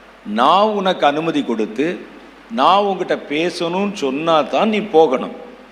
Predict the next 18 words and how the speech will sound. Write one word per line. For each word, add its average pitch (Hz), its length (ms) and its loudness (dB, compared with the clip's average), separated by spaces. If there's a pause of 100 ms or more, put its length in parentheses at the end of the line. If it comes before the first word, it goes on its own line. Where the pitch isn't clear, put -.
(220)
இல்லாவிட்டால் 170 440 2
சும்மா 185 300 0
போய் 180 200 -2
அங்க 156 240 0
தேதி 170 340 0
கொடுக்குறேன், 165 280 2
இங்க 156 240 0
தேதி 160 280 -2
கொடுக்குறேன்னு 123 600 0 (500)
தீர்க்க 233 320 4
தரிசன 170 440 2
வரத்தை 160 420 4
வைத்து 160 280 0
வித்தை 165 420 4
காட்டக்கூடாது, 139 720 4 (880)
வித்தை 143 240 0
காட்டக்கூடாது. 139 580 2
"பாருங்க, 147 440 2